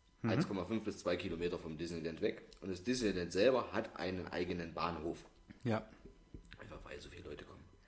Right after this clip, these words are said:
Speaker 2: Äh, wir hatten einen Shuttlebus vom Hotel zum Disneyland, sprich zum Bahnhof,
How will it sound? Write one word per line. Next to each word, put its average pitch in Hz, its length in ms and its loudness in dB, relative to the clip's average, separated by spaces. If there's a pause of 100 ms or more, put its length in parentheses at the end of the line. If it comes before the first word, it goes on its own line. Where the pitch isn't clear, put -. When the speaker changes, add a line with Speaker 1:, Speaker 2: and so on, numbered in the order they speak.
(800)
Speaker 2:
Äh, 92 360 2
wir 92 100 4
hatten 107 160 2
einen 101 80 2
Shuttlebus 165 460 2
vom 107 200 4
Hotel 104 360 6
zum 101 460 2 (320)
Disneyland, 123 460 0
sprich - 400 -4
zum 85 200 -2
Bahnhof, 160 420 0